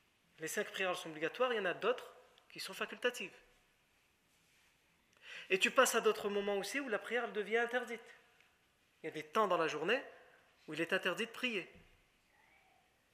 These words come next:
Donc ce concept de, d'évolution et de changement, même dans les règles qu'Allah Azza wa Jalla nous a mis en place, il est partout. Il y en a, comme on, comme on l'a dit,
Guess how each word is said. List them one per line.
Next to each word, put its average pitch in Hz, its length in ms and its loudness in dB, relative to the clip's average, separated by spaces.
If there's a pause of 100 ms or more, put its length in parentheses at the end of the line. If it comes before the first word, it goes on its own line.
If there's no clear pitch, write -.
(300)
Donc 147 120 -4
ce - 100 0
concept - 520 -2
de, 160 140 -8
d'évolution 175 560 -2
et 180 40 -4
de 160 100 -6
changement, 160 460 -4
même 233 320 -2
dans 180 120 -2
les 170 140 -4
règles 185 360 -2
qu'Allah 165 260 -6
Azza 160 160 -6
wa 165 60 -6
Jalla 165 160 -8
nous 151 100 -10
a 160 60 -6
mis 160 100 -8
en 156 60 -6
place, 233 260 -8
il 196 80 -6
est 202 40 -4
partout. 214 260 -10
Il 220 60 -8
y 220 60 -4
en 208 100 -8
a, 208 80 -6
comme 208 180 -8
on, 208 120 -6
comme 196 180 -10
on 190 40 -4
l'a 185 140 -2
dit, 240 180 -10